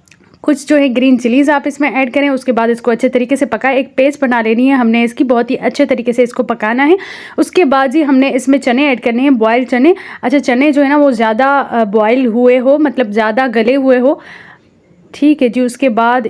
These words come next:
इसको अच्छे तरीके से मिक्स करेंगे और दो आलू लिए थे बॉयल करके, वो भी हमने मैश करके इसमें ऐड करने हैं और इसको अच्छे तरीके से मिक्स करना है ताकि आलू जो है ना पूरे चनों में मिक्स हो जाएं।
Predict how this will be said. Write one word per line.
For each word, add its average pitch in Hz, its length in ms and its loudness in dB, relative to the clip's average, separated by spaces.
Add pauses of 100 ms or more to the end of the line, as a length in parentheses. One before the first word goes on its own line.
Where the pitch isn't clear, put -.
इसको 254 280 -2
अच्छे 247 240 -2
तरीके 240 260 0
से 247 80 -4
मिक्स 233 260 -2
करेंगे 262 380 0
और 233 360 0
दो 254 220 2
आलू 226 280 0
लिए 269 180 2
थे 269 80 2
बॉयल 233 320 0
करके, 254 260 -4
वो 226 180 2
भी 269 140 0
हमने 262 240 0
मैश 247 240 0
करके 262 220 0
इसमें 254 240 -2
ऐड 233 180 -2
करने 262 260 0
हैं 294 160 2 (420)
और 226 40 -6
इसको 233 180 -2
अच्छे 254 180 2
तरीके 240 260 -2
से 269 80 0
मिक्स 233 240 -2
करना 269 160 0
है 269 60 0
ताकि 247 160 0
आलू 233 420 2
जो 285 120 2
है 254 100 2
ना 277 80 2
पूरे 277 420 2
चनों 247 360 -2
में 285 140 2
मिक्स 240 360 0
हो 254 140 2
जाएं। 254 300 0